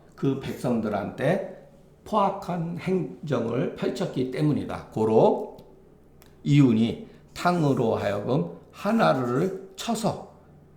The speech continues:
구해야 된다고 하려고 했던 것이다. 서시화할 때 이윤은 요순의 도를 즐거워했고 요순은 서로 읍손해서 선양했다는 거예요. 서로 인사하면서 양보하고 이랬다는 거예요.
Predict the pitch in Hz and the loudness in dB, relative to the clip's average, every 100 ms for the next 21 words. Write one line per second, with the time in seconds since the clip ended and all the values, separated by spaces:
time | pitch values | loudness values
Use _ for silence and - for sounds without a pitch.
0 | - - 131 131 113 104 98 90 95 156 | -20 0 4 6 4 0 -2 -4 -2 -2
1 | 170 - - - - 190 190 139 151 139 | -2 -6 -18 -20 -8 -4 -4 -4 -4 -6
2 | - - - - 160 - 123 107 - - | -6 -12 -14 -12 -10 -6 -4 -4 -4 -6
3 | 127 120 110 107 139 226 - - - - | -2 2 2 0 0 0 -2 -12 -18 -20
4 | - - 123 - 120 117 107 104 104 139 | -8 0 0 2 0 0 -4 -4 -2 0
5 | 226 - - - - 131 127 117 110 - | -2 -4 -14 -10 -4 -2 0 -2 -2 -6
6 | - - 175 - 92 - - - 123 135 | -14 -8 -8 -6 -10 -10 -18 -8 2 2
7 | 131 117 110 131 - - - 214 180 - | 4 2 2 2 -2 -12 -4 0 2 0
8 | - 175 - 208 175 143 131 151 - 240 | 0 0 2 2 4 4 2 0 0 2
9 | 233 190 - 151 - - 92 - - - | 4 2 0 -2 -2 -6 -10 -12 -6 -2
10 | 156 - 135 127 113 110 104 104 110 117 | -2 4 4 4 0 -2 -4 -4 -2 -2
11 | - 98 104 92 92 92 95 98 127 165 | -2 -4 -4 -2 -2 -4 -6 -6 -2 0
12 | 151 - 101 - 78 76 | 0 0 -4 -6 -12 -14